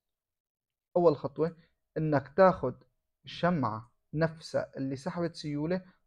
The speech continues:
تحط ستوبك عليها، تستهدف أول قاع. ليش أول قاع؟ لأنه عندنا شغلة مهمة، إنه وقت صار السويب عم يعطيني ملامح إنه ترى الاتجاه ممكن يتغير. أوكي، الاتجاه ممكن يتغير، فأنا باخد بيع قصير المدى أو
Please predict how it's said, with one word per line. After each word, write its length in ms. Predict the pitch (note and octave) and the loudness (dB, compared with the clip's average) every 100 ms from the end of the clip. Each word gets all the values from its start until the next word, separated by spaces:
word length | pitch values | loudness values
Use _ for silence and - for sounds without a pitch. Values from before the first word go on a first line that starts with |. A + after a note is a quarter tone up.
| - | -6
تحط 180 | F#3+ F#3 | -6 -6
ستوبك 500 | - G3 F3 E3+ D#3 | -2 -2 2 0 2
عليها، 420 | D#3 E3+ G3 A3+ _ _ _ _ | 2 2 0 -10 _ _ _ _
تستهدف 420 | - - F3 F3+ - - | -18 -6 -4 -4 -8 -14
أول 480 | G3+ F#3+ F#3 F#3+ F#3 | -8 -8 -2 0 -2
قاع. 360 | - B2 - - - _ _ E3 | 0 -2 -2 -12 -20 _ _ 4
ليش 240 | G3+ G#3 | 6 6
أول 220 | F3 D3 | 4 4
قاع؟ 400 | C#3 B2+ A#2 - _ _ _ _ _ _ _ _ _ _ C#3+ | 4 -2 -4 -6 _ _ _ _ _ _ _ _ _ _ -4
لأنه 200 | D3+ D#3 | 0 0
عندنا 200 | F#3+ F#3 | 0 0
شغلة 300 | F#3 E3 D3+ | 0 0 0
مهمة، 340 | C#3+ C#3+ C3 | -2 -4 -6
إنه 720 | C#3 C#3 C3+ C3+ C3+ C3 C3+ C3 _ _ _ - | -6 -6 -6 -6 -4 -2 -4 -6 _ _ _ -4
وقت 280 | C#3+ B2+ - | 0 0 0
صار 240 | G3 G#3 | -2 0
السويب 440 | G3+ - G#3 G3 _ | 0 -2 -2 -2 _
عم 180 | C#3 D#3 | -8 -4
يعطيني 460 | D#3 C#3+ F#3+ F#3+ E3 | -2 -2 -2 -2 0
ملامح 540 | D3 F3+ G3+ E3 D#3 | 2 2 2 -2 -6
إنه 180 | D3+ C#3+ | -8 -6
ترى 240 | C#3+ D#3 | -4 0
الاتجاه 500 | D#3 D3 - D#3 F#3+ | 0 -2 -8 -2 0
ممكن 420 | E3+ G3 F#3+ F3 C#3 | 0 -4 -2 -2 -2
يتغير. 460 | C3 B2+ B2+ A#2+ | -4 -6 -6 -8
أوكي، 480 | - - D#3+ A3+ B3 _ _ _ - | -14 -4 0 0 -2 _ _ _ -6
الاتجاه 220 | E3 G3 | -2 0
ممكن 240 | F#3 - C3+ | -2 -2 -4
يتغير، 300 | C#3 D#3 F3 | 0 0 0
فأنا 260 | - F#3 | -4 -2
باخد 360 | F#3 G3 G3 D#3 | 0 0 0 0
بيع 120 | F#3 | -2
قصير 440 | F#3+ D#3+ - F3 | -2 -10 -6 -6
المدى 220 | D#3 C#3+ C3+ | -4 -4 -2
أو 400 | - F#3+ G3 | 4 4 4